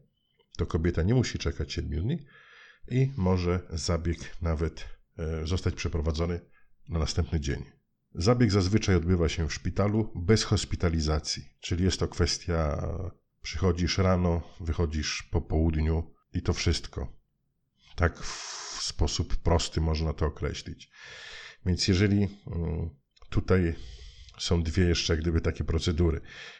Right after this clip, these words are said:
Jeżeli ciąża jest w pierwszym stadium, czyli nie upłynęło czterdzieści dziewięć dni od zapłodnienia,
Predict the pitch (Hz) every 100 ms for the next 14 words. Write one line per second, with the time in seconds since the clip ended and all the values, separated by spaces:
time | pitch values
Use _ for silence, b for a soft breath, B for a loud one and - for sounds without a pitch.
0 | B 82 85 92 - 107 98 90 - 95
1 | 90 90 - 87 78 85 107 135 139 -
2 | 85 82 92 - 101 - 90 92 87 -
3 | 87 76 95 - 82 82 80 71 95 87
4 | 78 82 85 73 78 76 104